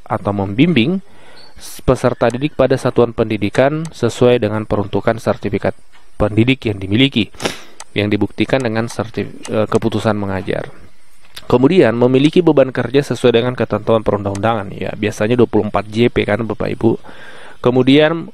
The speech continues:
memiliki hasil penilaian kinerja paling rendah dengan sebutan baik. Selanjutnya, mengajar di kelas sesuai dengan jumlah peserta didik dalam satu rombel yang dipersyaratkan. Kemudian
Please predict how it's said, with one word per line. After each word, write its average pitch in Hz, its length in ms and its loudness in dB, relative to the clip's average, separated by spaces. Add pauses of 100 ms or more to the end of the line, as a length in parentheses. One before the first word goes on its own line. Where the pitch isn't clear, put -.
(160)
memiliki 147 500 4
hasil 170 300 2
penilaian 143 320 2
kinerja 131 760 2 (600)
paling 123 180 2
rendah 120 300 4
dengan 117 240 2
sebutan 101 480 -2
baik. - 400 -4 (1040)
Selanjutnya, 110 560 2 (320)
mengajar 123 480 2
di 131 100 -4
kelas 120 460 2
sesuai 113 240 4
dengan 127 240 2
jumlah 110 320 0
peserta 104 400 -2
didik 101 420 2
dalam 107 300 0
satu 110 340 0
rombel 113 460 4 (320)
yang 143 240 2
dipersyaratkan. 104 960 -4 (400)
Kemudian 117 400 2